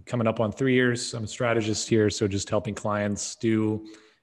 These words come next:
exactly what we say here, just helping manufacturers generate new business through marketing. Done a lot of LinkedIn ads and a lot of Facebook ads, and just learned a lot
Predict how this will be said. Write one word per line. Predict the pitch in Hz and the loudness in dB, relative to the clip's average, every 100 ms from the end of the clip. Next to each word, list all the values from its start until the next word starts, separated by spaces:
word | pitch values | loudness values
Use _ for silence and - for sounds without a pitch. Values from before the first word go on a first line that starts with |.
| - | -14
exactly | 101 110 104 107 | -4 -2 -2 -2
what | 104 104 | -2 -2
we | 110 | -4
say | - 110 | -4 -4
here, | 98 101 | -2 -4
just | 98 - - | -6 -12 -6
helping | 104 104 98 | -4 -4 -4
manufacturers | 98 95 110 95 - 92 | -6 -4 -2 -4 -4 -6
generate | 92 104 104 101 | -6 -4 -2 -2
new | 110 | -2
business | 117 117 110 - | -2 -2 -4 -4
through | 110 | -2
marketing. | 104 123 123 117 117 117 - - _ _ - | 2 2 2 2 0 -2 -10 -20 _ _ -14
Done | 110 | -6
a | |
lot | 113 113 | -2 -2
of | 104 | 0
LinkedIn | 117 107 110 | -2 0 -2
ads | 104 101 98 | 0 -2 -2
and | 101 | -4
a | |
lot | 98 101 | -2 -2
of | 98 | -2
Facebook | - 101 - 104 | -4 -6 -8 -8
ads, | 110 98 98 98 - - | -6 -4 -6 -6 -10 -12
and | 110 98 95 | -12 -10 -10
just | 95 - 104 | -12 -12 -8
learned | 101 101 98 | -6 -6 -6
a | |
lot | 95 92 95 | -8 -10 -12